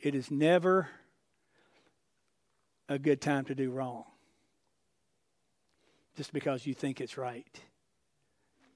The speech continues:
No king in Israel and everybody did what was right in their own eyes.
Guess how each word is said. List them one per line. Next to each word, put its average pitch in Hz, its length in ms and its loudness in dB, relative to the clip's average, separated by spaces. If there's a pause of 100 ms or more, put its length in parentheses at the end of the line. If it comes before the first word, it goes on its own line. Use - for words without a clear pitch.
(1900)
No 151 220 4
king 143 460 4 (1500)
in 139 120 0
Israel 123 640 -4 (1700)
and 143 60 0
everybody 151 420 6
did 135 240 6
what 135 140 -2
was 123 120 -6
right 131 160 0
in 120 60 -6
their 127 140 -6
own 123 180 -8
eyes. 117 400 -12